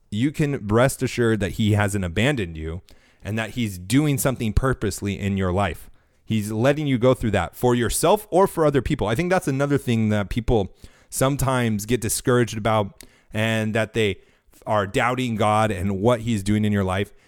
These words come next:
is that he will do things in your life, sometimes for other people, sometimes to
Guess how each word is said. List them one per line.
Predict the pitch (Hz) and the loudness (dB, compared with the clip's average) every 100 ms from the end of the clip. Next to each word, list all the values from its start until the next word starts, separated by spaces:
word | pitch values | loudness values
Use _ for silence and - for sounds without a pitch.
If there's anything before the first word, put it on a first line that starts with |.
| _ _ | _ _
is | 139 147 135 131 - | -2 0 0 -6 -8
that | 113 117 110 - | -4 -2 -2 -8
he | - - 175 175 175 175 226 _ _ _ _ _ _ _ | -10 -6 -2 -2 -2 -4 -8 _ _ _ _ _ _ _
will | 123 131 | -2 -2
do | - 175 226 | 0 -2 0
things | - 226 190 | 0 2 2
in | 175 190 | 2 2
your | 190 180 151 | 2 2 2
life, | 160 190 - | 2 0 0
sometimes | 202 233 240 233 180 | 0 0 0 -2 -2
for | 196 | -4
other | 160 196 | 0 0
people, | - 254 226 82 98 - - - | 0 -6 -8 -8 -8 -12 -16 -12
sometimes | - 202 220 208 196 - | -4 -2 0 0 -2 -4
to | 180 151 | -8 -10